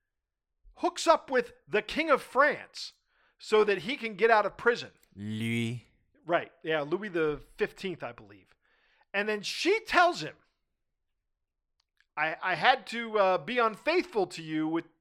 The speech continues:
Speaker 1: with the King of France to get you out of prison." And he has one line. He goes, "You did what you had to do," or something like that. That's it. One line. He goes from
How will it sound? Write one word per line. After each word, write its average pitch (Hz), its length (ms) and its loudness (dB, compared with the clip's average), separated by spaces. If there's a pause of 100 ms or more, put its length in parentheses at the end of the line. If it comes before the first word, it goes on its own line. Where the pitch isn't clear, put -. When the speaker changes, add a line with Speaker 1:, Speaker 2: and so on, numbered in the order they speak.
Speaker 1:
with 180 160 -2
the 180 60 -8
King 240 240 -8
of 220 100 -6
France 262 440 -2
to 247 80 -6
get - 280 -12
you 220 120 -2
out 196 140 4
of - 120 -10
prison." 247 320 -4 (920)
And 190 120 0
he 233 120 -2
has 240 220 6
one 254 280 4
line. 220 400 6
He 160 100 -6
goes, 160 320 2 (380)
"You 147 100 -10
did 175 220 2
what 180 160 -2
you 170 60 -2
had 156 180 0
to 143 80 -10
do," 127 280 -10 (180)
or 147 60 -20
something 143 320 -6
like 113 180 -18
that. - 160 -20 (920)
That's - 240 4
it. 453 200 4 (160)
One 330 260 8
line. 269 280 6 (200)
He 359 140 2
goes 339 320 6
from 196 320 2